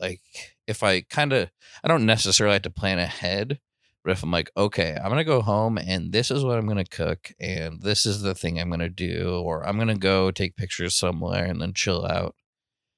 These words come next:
Um, but sometimes you just go to work, you haven't thought about what you wanna do, you get home, you throw something together to eat, and you just, like,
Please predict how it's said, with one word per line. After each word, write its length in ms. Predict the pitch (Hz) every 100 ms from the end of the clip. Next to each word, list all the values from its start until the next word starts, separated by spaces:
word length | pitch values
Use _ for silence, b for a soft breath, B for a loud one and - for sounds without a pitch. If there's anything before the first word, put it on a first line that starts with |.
| _ _ -
Um, 600 | 87 80 73 60 65 - - _ _ _ _ _ - -
but 240 | 127 127 - -
sometimes 640 | - 143 151 147 139 123
you 140 | 120
just 460 | 120 131 110 - - - -
go 180 | 101 113
to 80 | 120
work, 340 | 120 123 -
you 60 | 104
haven't 180 | 107 101
thought 140 | 107 104
about 140 | 107
what 60 | 101
you 100 | 101
wanna 180 | 101
do, 420 | 95 95 98 98 87 -
you 120 | 87
get 200 | 98 98
home, 280 | 98 92 92
you 60 | 87
throw 180 | 95
something 380 | 92 92 92 90
together 340 | 85 95 90 87
to 100 | 80
eat, 300 | 71 87 -
and 120 | 87
you 80 | 85
just, 300 | 87 80 - 95
like, 300 | 82 80